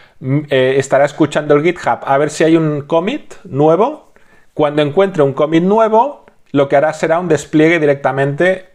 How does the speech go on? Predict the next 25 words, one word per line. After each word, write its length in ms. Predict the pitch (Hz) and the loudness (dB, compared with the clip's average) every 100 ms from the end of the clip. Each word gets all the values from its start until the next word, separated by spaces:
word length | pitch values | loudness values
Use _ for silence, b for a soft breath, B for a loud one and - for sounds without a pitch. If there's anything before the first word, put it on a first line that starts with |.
| - | -6
en 200 | 123 117 | -4 -2
Kubernetes. 800 | 113 107 101 120 98 73 - - _ _ _ _ b b b b b b _ - | 0 0 2 0 -2 -6 -10 -20 _ _ _ _ b b b b b b _ -2
Eh, 480 | 127 127 123 120 - | 2 4 4 0 0
y 60 | 147 | 2
lo 120 | 143 | 2
vamos 240 | 175 190 | 0 2
a 20 | |
desplegar 400 | 185 - 156 175 | 0 2 0 2
en 80 | 180 | 0
un 100 | 170 | 0
Minikube. 540 | 156 143 - 127 - - _ _ _ - | 0 -2 0 0 0 -6 _ _ _ -6
Eh, 480 | 127 123 120 - - | 0 2 2 -2 -10
aunque 760 | - 160 190 190 214 277 277 - - _ _ _ | -4 -2 -2 0 0 0 -8 -20 -20 _ _ _
también 360 | - 123 143 143 | -4 0 2 2
es 120 | 143 | 0
fácilmente 600 | 156 147 160 147 151 147 | -2 0 0 0 -2 0
adaptable 640 | 151 147 - 170 170 208 | 0 0 0 -2 2 2
para 280 | 220 135 107 | 2 -2 -2
que 80 | 101 | -2
lo 160 | 104 90 | -2 0
podáis 280 | 107 113 | 0 0
desplegar 580 | 120 - 120 120 131 127 - | 0 -2 0 2 0 -2 -6
en 160 | 101 | -4
un 240 | 110 123 127 | -4 -4 -2
Docker 580 | 190 185 214 240 277 | -2 0 0 0 -2